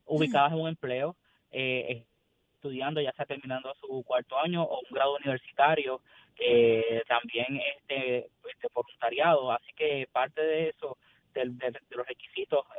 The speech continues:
Speaker 2: eh, son esos. Y estas quinientas veinte mujeres han cumplido con estos requisitos y se ha dado este incentivo para que puedan continuar, eh, teniendo herramientas para su desarrollo y asegurando el futuro de sus hijos.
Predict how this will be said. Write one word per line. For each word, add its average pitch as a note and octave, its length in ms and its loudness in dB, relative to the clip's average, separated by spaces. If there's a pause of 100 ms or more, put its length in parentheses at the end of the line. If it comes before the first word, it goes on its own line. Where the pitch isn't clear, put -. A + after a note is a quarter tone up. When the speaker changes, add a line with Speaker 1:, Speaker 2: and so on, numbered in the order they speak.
Speaker 2:
eh, A#2+ 160 0
son C3+ 220 -4
esos. C#3+ 260 0 (320)
Y - 60 0
estas D#3+ 240 4 (140)
quinientas D3 640 0
veinte D#3 200 2
mujeres F#3+ 400 4
han C3+ 200 -6
cumplido - 340 -2
con - 120 -4
estos D3+ 140 -4
requisitos E3 520 -2 (260)
y - 120 -8
se - 120 4
ha C3+ 60 10
dado C#3+ 160 10
este F3 140 0
incentivo E3+ 540 0
para B2+ 240 2
que - 160 -14
puedan B2+ 240 -4
continuar, D3+ 600 -2 (320)
eh, C3 260 -4
teniendo B2+ 320 -4
herramientas E3 600 -4
para C3 180 -2
su - 140 -10
desarrollo F3 640 -2 (220)
y - 80 -8
asegurando A#2+ 420 -4
el - 80 -8
futuro C3+ 300 -12
de B2+ 60 -6
sus - 200 -20
hijos. - 180 -20